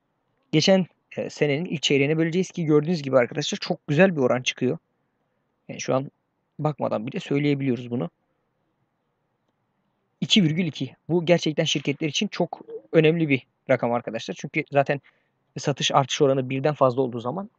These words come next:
satışlarını arttırmış demektir ki bu hani satışlarını iki katından daha fazla arttırmış. Şöyle gelip bunu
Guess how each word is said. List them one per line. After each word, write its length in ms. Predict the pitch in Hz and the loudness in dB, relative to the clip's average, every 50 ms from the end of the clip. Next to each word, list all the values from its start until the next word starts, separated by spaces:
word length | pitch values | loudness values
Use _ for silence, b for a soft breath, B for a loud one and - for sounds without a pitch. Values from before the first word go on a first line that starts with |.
| _ _ _ _ _ _ _ _ _ _ _ - | _ _ _ _ _ _ _ _ _ _ _ -2
satışlarını 400 | 165 143 - - - 120 - - - | -2 -2 -2 -2 -4 -2 -2 2 2
arttırmış 460 | 170 147 123 _ 160 170 180 143 - | 2 2 2 _ -2 -2 -2 -2 -4
demektir 340 | 113 101 - 226 - - 214 | -6 -8 -10 -12 -10 -12 -12
ki 200 | - - 185 156 | -4 -4 -2 -2
bu 100 | 160 156 | 0 -2
hani 120 | 151 147 | -4 -4
satışlarını 480 | 143 - 143 - - - 151 156 190 208 | -4 -6 -6 -6 -6 -6 -6 -6 -6 -6
iki 200 | - 147 - - | -8 -12 -16 -8
katından 440 | - 143 131 - 135 156 180 180 143 | -8 -8 -6 -6 -4 -4 -4 2 4
daha 140 | 139 147 139 | 4 4 4
fazla 260 | 139 127 123 143 170 | 2 -2 0 2 0
arttırmış. 580 | 160 131 _ - 123 123 135 156 - - - _ _ _ _ _ _ _ _ _ _ _ _ _ _ _ _ _ | 0 0 _ -8 -8 -6 -4 -4 -4 -4 -4 _ _ _ _ _ _ _ _ _ _ _ _ _ _ _ _ _
Şöyle 200 | - 170 170 156 | -2 0 4 4
gelip 220 | 139 156 160 156 | 4 4 4 0
bunu 180 | - 156 165 | -2 -4 -4